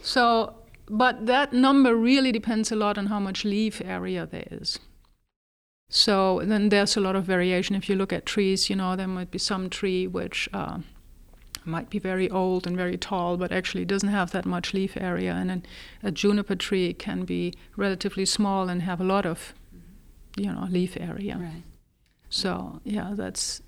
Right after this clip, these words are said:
Speaker 1: um, uh, mostly the, the factor that determines how much, uh, water can be lost. So
Speaker 2: So those numbers, are they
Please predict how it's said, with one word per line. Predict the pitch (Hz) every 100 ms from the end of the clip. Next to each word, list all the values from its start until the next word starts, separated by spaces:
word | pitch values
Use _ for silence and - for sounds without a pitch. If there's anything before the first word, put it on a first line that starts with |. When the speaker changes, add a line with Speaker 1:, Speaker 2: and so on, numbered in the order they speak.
| -
Speaker 1:
um, | 196 190 170 - - - - - - - - - - - - - - -
uh, | 185 180 - 185 160 - - - -
mostly | 214 214 214 - 190
the, | 196 185 - 175 196
the | 180
factor | - 196 - 196
that | 185 185
determines | 196 - 190 180 180
how | - 196
much, | 175 175 - -
uh, | 190 180 175 180
water | 214 220
can | 180 180
be | 180
lost. | 180 170 185 - - - - - _ _ _ _ _ - - -
So | - - 214 208 202 202 202 - - - - - - -
Speaker 2:
So | - 196
those | 180 165 -
numbers, | 175 165 165 165 175 - -
are | 185
they | 165 160 160 165